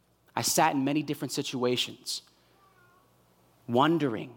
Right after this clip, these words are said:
I remember one vividly, man. One evening, I was working at G N C and, and I started bawling. I started crying because I said, "God, how can you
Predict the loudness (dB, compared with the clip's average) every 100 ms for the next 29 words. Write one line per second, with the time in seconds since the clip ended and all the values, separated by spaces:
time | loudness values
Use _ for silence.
0 | -20 _ _ -8 0 2 2 2 0 2
1 | 2 2 -2 -4 -6 -8 -10 -14 _ _
2 | _ _ _ -4 -4 0 2 2 2 -2
3 | -2 -6 -6 -2 0 0 -2 -2 -2 0
4 | 0 0 2 2 2 0 -6 -20 -20 -20
5 | _ _ _ -2 2 2 0 -4 -14 _
6 | _ _ _ _ _ _ _ -10 -4 -2
7 | 0 -2 -2 -2 0 -2 -6 -12 -20 _
8 | _ _ _ _ _ _ _ _ _ _
9 | _ -4 0 0 0 -4 -6 0 0 0
10 | -2 -2 -2 -4 -10 -20 -20 -20 -20 _
11 | _ -4 0 0 2 2 2 0 -2 -2
12 | -2 -4 -2 2 2 2